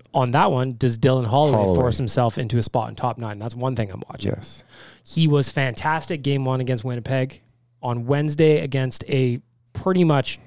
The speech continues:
Speaker 1: regular season lineup with the Flames, he was understandably a little bit quieter.
Speaker 2: When he was one of the better skilled players on our team?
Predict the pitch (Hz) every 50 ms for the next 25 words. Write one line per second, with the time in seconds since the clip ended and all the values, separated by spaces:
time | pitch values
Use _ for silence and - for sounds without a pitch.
0 | - _ _ _ _ 139 123 120 139 139 131 143 135 127 120 - - 143 120 123
1 | 123 117 117 120 123 120 117 - 120 120 - - - 143 139 127 117 127 123 -
2 | - 127 120 120 120 107 110 113 123 117 117 123 120 113 - - - 107 104 113
3 | 120 123 120 120 120 117 117 117 113 117 120 117 131 127 - 175 143 98 - -
4 | - - _ _ _ - - - 85 82 87 90 87 87 82 85 - _ _ -
5 | - 92 90 85 80 85 80 - 85 82 85 82 - _ _ _ _ _ _ _
6 | _ _ _ _ _ - - - - - 95 92 85 - - 90 90 90 90 85
7 | 90 85 85 87 87 - - 107 113 131 135